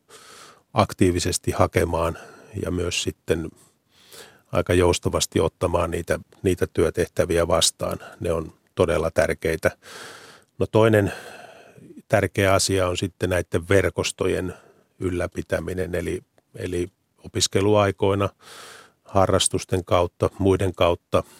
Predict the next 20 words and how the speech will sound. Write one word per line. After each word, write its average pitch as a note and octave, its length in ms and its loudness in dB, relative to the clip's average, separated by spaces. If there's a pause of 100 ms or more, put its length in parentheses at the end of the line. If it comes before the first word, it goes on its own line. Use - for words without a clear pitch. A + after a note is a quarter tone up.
(240)
verkostoituu, F2 960 0
ja F2+ 80 0
jos E2+ 160 -2
on F2+ 80 -8
kiinnostunut F#2+ 540 2
jostakin F#2 520 -2
yrityksestä F2+ 580 -2
tai F2 260 0
työpaikasta, E2+ 680 0 (1000)
julkisestakin F2 680 0
työpaikasta, F2 760 0
että F2+ 220 -4
on F2 120 -2
sitten E2+ 400 -4 (140)
niin F#2 120 -4
kuin F#2 160 -4
tuttuja E2+ 500 0
siellä, E2+ 320 0
ja E2+ 120 -2
sitten - 360 -6